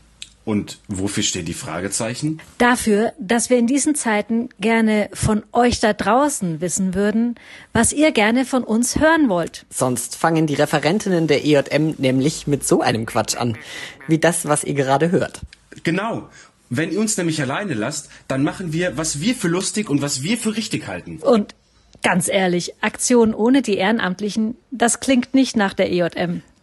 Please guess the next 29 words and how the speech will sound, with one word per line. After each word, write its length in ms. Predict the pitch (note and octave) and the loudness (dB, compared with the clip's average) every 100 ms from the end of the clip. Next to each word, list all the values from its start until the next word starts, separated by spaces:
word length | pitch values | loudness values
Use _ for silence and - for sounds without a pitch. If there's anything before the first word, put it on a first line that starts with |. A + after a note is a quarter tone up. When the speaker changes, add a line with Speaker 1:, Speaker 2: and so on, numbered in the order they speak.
| _ | _
Speaker 3:
Damit 280 | - C3 A3+ | 0 2 4
es 120 | G#3+ | 2
also 260 | - D#3+ D#3 | 2 2 2
nach 260 | C#3 A#2+ - | 2 0 0
E 100 | C3 | 0
J 140 | A2+ | 0
M 160 | - B2+ | 0 -2
klingt, 420 | - F#3+ C4+ - | 2 0 0 -6
brauchen 400 | - D3 D#3 D#3 | -2 2 2 2
wir 220 | B2+ C3 - | 0 -2 2
euren 400 | F3+ G3+ F3 F3+ | 2 4 4 2
Input. 400 | D3+ B2+ G2+ F2 - - - | 2 -2 -2 -8 -12 -18 -8
Speaker 1:
Was 340 | G#2+ G#3 - | -4 -2 -2
wollt 180 | F3+ F#3 | -4 -4
ihr 80 | D#3+ | -4
von 180 | E3+ | 0
uns 200 | D#3 D3 | 2 2
sehen? 380 | B2 G#2+ E2 D2+ | 0 -2 -2 -8
Speaker 3:
Was 380 | - C3+ B2 - | -4 0 2 2
wollt 160 | B2 A#2+ | 0 0
ihr 80 | A#2+ | 0
von 180 | B2 | 0
uns 220 | A#2+ A2+ - | 0 -2 0
hören? 340 | A2+ B2 A3+ - | 2 2 0 -2
Speaker 2:
Was 320 | E3+ F#3+ - | 0 0 -2
braucht 420 | - - B3+ - | -4 2 2 2
ihr 120 | C#4 | 0
von 240 | F#3+ G3+ D#3+ | 0 -2 -2
uns? 360 | D3+ B2+ - | -4 -4 -6